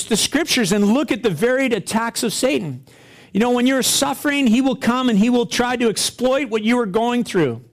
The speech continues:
He did that even to Jesus. When Jesus was in the desert and fasting for forty days on that wilderness fast, he came and he tried to exploit the Lord and twist the word of God to him.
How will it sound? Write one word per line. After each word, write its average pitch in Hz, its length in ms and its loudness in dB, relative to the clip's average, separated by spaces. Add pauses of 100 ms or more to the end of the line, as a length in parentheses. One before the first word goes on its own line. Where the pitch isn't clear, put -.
(360)
He 247 140 0
did 311 140 2
that 294 140 2
even 311 220 0
to 294 80 0
Jesus. 233 580 2
When 190 160 0
Jesus 269 480 0
was 233 280 -2 (340)
in 240 140 0
the 302 80 0
desert 240 420 0
and 220 160 -2
fasting 262 540 -2
for 233 120 0
forty 269 400 0
days 220 380 0
on 202 80 2
that 190 160 0
wilderness 262 480 0
fast, 185 400 -4 (680)
he 277 260 2
came 294 220 2
and 294 100 2
he 269 100 2
tried 285 320 2
to 233 120 2
exploit 254 520 0
the 185 120 2
Lord 190 480 0 (460)
and 185 140 0
twist - 300 0
the 220 60 2
word 196 200 2
of 165 80 -2
God 180 220 0
to 160 80 2
him. 160 440 0